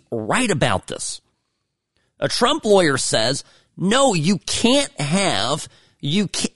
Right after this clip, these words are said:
it's a separations, uh, c-, you've got, you've got the separations of powers is how the Constitution is set up." It's very important. You can't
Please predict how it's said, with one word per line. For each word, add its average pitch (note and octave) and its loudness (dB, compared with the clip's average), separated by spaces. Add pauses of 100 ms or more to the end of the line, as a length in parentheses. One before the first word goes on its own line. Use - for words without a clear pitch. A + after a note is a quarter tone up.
it's - -2
a F#3+ -2
separations, G3+ 0 (920)
uh, B2+ 0 (100)
c-, - -4
you've C#3 0
got, - -2
you've D#3+ 2
got G3+ 2
the D#3 0
separations G3+ 0
of D#3 -2
powers G3 -4
is D3+ 0
how G3 0
the E3+ -2
Constitution C3+ -2
is A#2+ 0
set - 0
up." - -4 (1200)
It's D#3 0
very F#3+ 2
important. F#3 2
You E3+ 2
can't A#3+ 0